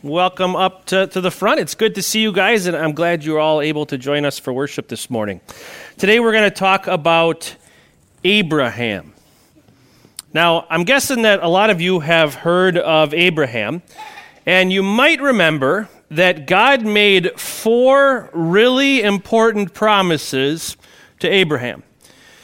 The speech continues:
And, and before we talk about those promises, you need to remember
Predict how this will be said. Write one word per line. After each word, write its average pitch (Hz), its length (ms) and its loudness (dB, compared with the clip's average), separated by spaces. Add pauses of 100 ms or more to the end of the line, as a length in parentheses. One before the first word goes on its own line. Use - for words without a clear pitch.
(320)
And, 180 140 2
and 190 100 2
before 240 240 2
we 285 100 2
talk 254 220 2
about 233 180 2
those 202 140 0
promises, 214 720 0
you 180 120 -2
need 247 160 0
to 247 100 -4
remember 214 600 2